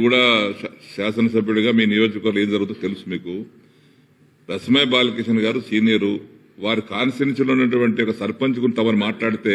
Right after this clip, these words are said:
ఆయన క్లారిఫికేషన్ ఇచ్చారు, క్లారిఫికేషన్ ఇచ్చారు. అది కరెక్ట్ కాదు అనేటువంటి ఉద్దేశంతో వారు మాట్లాడారు. దాన్ని మంత్రి గారు కూడా సభ మూడు చెప్పారు. దయచేసి మీరు ఆ యొక్క ఏదైతే ఆ సర్పంచ్ గురించి మాట్లాడారో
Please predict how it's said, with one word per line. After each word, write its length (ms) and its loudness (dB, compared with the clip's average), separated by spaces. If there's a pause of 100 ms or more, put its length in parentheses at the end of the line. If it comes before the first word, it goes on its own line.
(100)
ఆయన 180 0
క్లారిఫికేషన్ 500 2
ఇచ్చారు, 280 0 (500)
క్లారిఫికేషన్ 580 2
ఇచ్చారు. 300 2 (640)
అది 120 2 (100)
కరెక్ట్ 280 2 (120)
కాదు 240 6 (100)
అనేటువంటి 420 4
ఉద్దేశంతో 480 4
వారు 200 6
మాట్లాడారు. 500 4 (800)
దాన్ని 240 4
మంత్రి 280 4
గారు 200 6
కూడా 200 6
సభ 140 4 (140)
మూడు 200 8
చెప్పారు. 380 4 (200)
దయచేసి 500 2
మీరు 180 8 (600)
ఆ 100 4
యొక్క 220 2
ఏదైతే 320 6 (420)
ఆ 20 0 (100)
సర్పంచ్ 420 2
గురించి 280 4
మాట్లాడారో 460 4